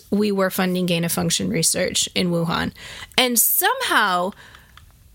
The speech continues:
the, he continues to be paraded around. They're releasing an entire documentary on him. Anyway,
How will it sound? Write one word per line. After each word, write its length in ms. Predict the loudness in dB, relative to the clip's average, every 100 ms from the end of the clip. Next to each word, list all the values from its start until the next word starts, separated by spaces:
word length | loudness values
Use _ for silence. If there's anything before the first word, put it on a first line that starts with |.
| 0
the, 340 | 2 2 0 -2
he 240 | 0 0
continues 640 | 0 0 2 2 2 0 0
to 60 |
be 120 | -2 -2
paraded 720 | 0 0 2 0 2 0 2
around. 480 | 2 2 2 0 0
They're 100 | 0
releasing 480 | 0 2 2 0 0
an 60 |
entire 360 | 0 2 2 2
documentary 600 | 0 0 0 0 0 0
on 160 | 0 -2
him. 160 | -2 0
Anyway, 380 | 0 2 -2